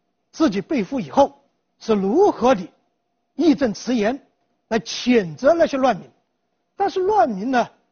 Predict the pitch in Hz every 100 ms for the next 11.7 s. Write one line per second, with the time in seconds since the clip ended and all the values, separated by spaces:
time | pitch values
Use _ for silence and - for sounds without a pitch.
0 | _ _ _ 330 277 277 _ 370 269 294
1 | - 240 233 - - 277 320 _ _ _
2 | _ _ _ _ _ - 311 202 180 254
3 | 196 165 139 240 247 185 151 208 185 _
4 | _ _ _ _ _ _ _ - 185 220
5 | 285 277 226 - 226 202 - - 262 -
6 | _ _ _ _ _ _ _ 220 185 330
7 | 320 254 240 _ _ _ _ _ _ _
8 | _ 262 269 269 214 262 254 254 269 _
9 | _ _ _ _ _ 185 196 302 175 320
10 | 277 - - _ _ _ _ _ - 254
11 | 247 - - - 117 254